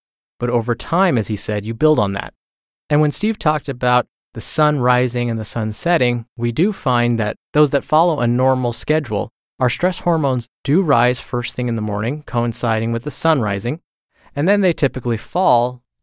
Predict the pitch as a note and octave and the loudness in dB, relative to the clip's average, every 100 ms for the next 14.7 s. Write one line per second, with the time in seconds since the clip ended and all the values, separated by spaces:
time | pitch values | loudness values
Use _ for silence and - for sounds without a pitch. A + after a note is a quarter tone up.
0 | - A2 G#2 G2+ C3 E3 D#3+ A2+ A2 G2+ | -2 0 0 -2 -2 -2 0 0 0 0
1 | G#2 A#2 - G#2+ G#2+ - G#2+ G#2 G2+ G#2+ | 0 -2 -4 -6 -6 -4 -4 -4 -6 -8
2 | - G#2 - C3+ - _ _ _ _ _ | -8 -6 0 0 -2 _ _ _ _ _
3 | _ _ - D3+ G3 C4 - D#3 B2+ - | _ _ 0 2 4 2 2 0 -2 -2
4 | - B2+ D3 E3 - - C3+ C3 - _ | -4 0 0 0 -12 -2 0 0 -4 _
5 | - A2 G#2+ - A2 - A#2 A2+ A2 A2 | -2 0 0 -2 -4 -4 -2 0 0 -2
6 | A2+ A#2 - C#3+ C3+ B2 E3 F#3 E3+ B2 | -4 -4 -2 -2 -2 -6 -4 -2 -2 0
7 | B2+ B2 A2+ G2+ A2 A#2 A#2+ B2 A#2+ A2+ | 0 -2 -6 -6 -2 -2 -2 -2 -4 -6
8 | G#2+ G#2+ - B2+ B2+ B2+ A#2+ - B2+ B2 | -6 -6 -8 -4 -2 0 -2 -2 0 0
9 | - A#2+ A2+ A2 A#2+ - _ _ _ _ | 0 -2 0 -2 -6 -16 _ _ _ _
10 | _ _ D3 B3 A3 D3 D#3 - A#2+ B2+ | _ _ 0 0 0 -2 -2 -4 -6 -4
11 | A#2 A#2+ - - D#3+ D#3+ C3 - B2+ A#2+ | -4 -6 -8 -4 -2 0 -2 -4 -2 -2
12 | G#2 C3 G3 G3 B2 C3 - A#2+ - - | -2 -2 0 0 0 -2 -4 -12 -12 -8
13 | A#2 A#2 A#2+ _ - B2 A2+ C3 B2+ A#2 | -4 -2 -4 _ -6 -4 0 0 0 0
14 | A#2 G#2+ G#2 C3+ C#3 - | -2 -2 -2 -2 -4 -6